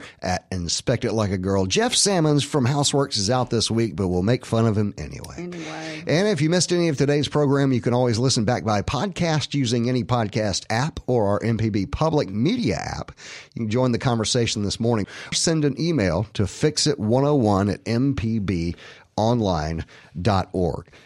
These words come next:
Speaker 1: Okay, we, we started the, uh, the day today talking about needing some folks to give us a holler. If you've, uh, dealt with, uh, solar, make sure to send us an email, fix it one oh one at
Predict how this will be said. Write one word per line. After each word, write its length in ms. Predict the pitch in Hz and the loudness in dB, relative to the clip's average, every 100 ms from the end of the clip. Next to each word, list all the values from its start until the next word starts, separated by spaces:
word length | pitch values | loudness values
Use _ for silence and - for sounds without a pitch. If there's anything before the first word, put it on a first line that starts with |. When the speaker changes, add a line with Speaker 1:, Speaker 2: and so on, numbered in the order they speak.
| - | -2
Speaker 1:
Okay, 240 | 143 151 143 | 0 2 2
we, 280 | 123 139 | 2 2
we 480 | 101 92 - 143 131 | 0 -4 -2 2 2
started 520 | 117 - 156 175 165 | 2 0 0 2 2
the, 220 | 127 123 110 | 2 2 2
uh, 260 | 92 71 | 2 0
the 200 | 60 98 | -2 -4
day 300 | 101 113 131 | -2 2 2
today 340 | 127 110 92 90 | 2 0 0 0
talking 520 | - 139 123 - 120 | 0 0 0 0 0
about 460 | 104 95 92 82 - | 2 2 2 0 -2
needing 580 | 117 135 185 196 190 | 0 2 2 2 2
some 180 | 175 170 | 2 0
folks 340 | 143 131 135 - | 2 2 0 -2
to 100 | 117 | -4
give 160 | 131 | -2
us 140 | 127 143 | 0 -2
a 60 | |
holler. 460 | 113 127 120 117 113 - - - | -2 0 2 2 0 -6 -16 -2
If 280 | 123 117 123 | 0 2 2
you've, 300 | 120 117 104 | 2 2 2
uh, 240 | 107 98 | 2 2
dealt 320 | 92 131 143 | 2 0 0
with, 320 | 165 160 - | 0 0 0
uh, 300 | 139 147 131 135 _ _ _ | -2 0 0 -4 _ _ _
solar, 760 | - - - 208 120 87 107 - - - | -6 -2 2 2 4 4 2 -2 -6 0
make 200 | 147 151 | 2 2
sure 300 | - 165 147 | -2 0 0
to 100 | 123 | 0
send 280 | - 143 131 | 2 2 2
us 160 | 143 160 | 2 2
an 120 | 139 | 2
email, 420 | 139 104 87 85 | 2 2 2 0
fix 400 | - - 139 - | -2 -2 0 0
it 100 | 170 | -2
one 200 | 143 139 | 0 2
oh 60 | 143 | 2
one 300 | 110 87 | 2 2
at 100 | 90 | 2